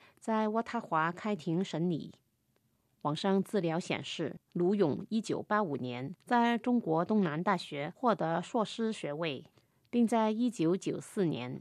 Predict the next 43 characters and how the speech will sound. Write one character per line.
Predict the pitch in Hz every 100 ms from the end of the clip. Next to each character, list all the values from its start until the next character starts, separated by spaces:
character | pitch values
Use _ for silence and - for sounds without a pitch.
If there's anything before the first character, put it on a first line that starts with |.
| -
在 | - 233
芬 | 226 247
兰 | 202 180
哈 | 208 -
尔 | 226 156
辛 | - 208 208
基 | - 208 202
理 | 170
工 | - 196
大 | 202 170
学 | - 139 143
获 | - 208
得 | 165 160
博 | 170 220
士 | 190 160 165
学 | - -
位。 | 170 151 - - _ - -
之 | - 220
后， | 233 220 -
他 | 240 226
一 | 202 175
直 | 180 214
任 | 214 226 185
职 | 160
于 | 175 151 156 175
加 | - 202
拿 | 165 160
大 | 185 180
自 | 180 214
然 | 160 147 165
资 | - 185
源 | 151 131
部 | 160 175 156
的 | 147 147 - -
渥 | 208
太 | 202 -
华 | 196 - 143 -
清 | - 233 214
洁 | 196 147
能 | 160 156 151
源 | 147 135 165
中 | 196
心。 | 190 202